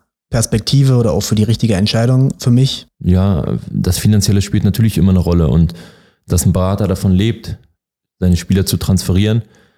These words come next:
Speaker 2: und damit Geld zu verdienen, ist auch klar.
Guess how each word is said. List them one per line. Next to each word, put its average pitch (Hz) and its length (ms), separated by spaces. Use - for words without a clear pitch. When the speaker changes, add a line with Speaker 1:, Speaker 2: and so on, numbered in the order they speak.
Speaker 2:
und 92 260
damit 90 220
Geld 101 180
zu 104 100
verdienen, 107 500
ist - 160
auch 101 200
klar. 120 480